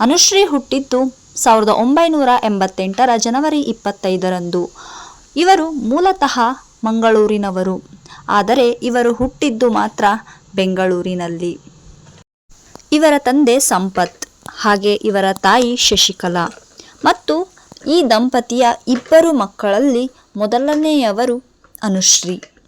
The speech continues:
ಹಾಗೆ ಎರಡನೆಯವರು ಅವರ ಸಹೋದರ ಅಭಿಜಿತ್. ಇವರದ್ದು ತುಳು ಕುಟುಂಬ. ಬಾಲ್ಯ ಮತ್ತು ಆರಂಭಿಕ ಶಿಕ್ಷಣ. ಚಿಕ್ಕಂದಿನಲ್ಲೇ ದೂರಾದ ಅಪ್ಪ. ಅನುಶ್ರೀ ಅವರ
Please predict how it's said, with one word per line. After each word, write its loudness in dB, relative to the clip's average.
ಹಾಗೆ 2
ಎರಡನೆಯವರು 0
ಅವರ -2
ಸಹೋದರ -2
ಅಭಿಜಿತ್. -6
ಇವರದ್ದು 2
ತುಳು 0
ಕುಟುಂಬ. -8
ಬಾಲ್ಯ 4
ಮತ್ತು -2
ಆರಂಭಿಕ -2
ಶಿಕ್ಷಣ. -2
ಚಿಕ್ಕಂದಿನಲ್ಲೇ -4
ದೂರಾದ -2
ಅಪ್ಪ. -4
ಅನುಶ್ರೀ 4
ಅವರ 2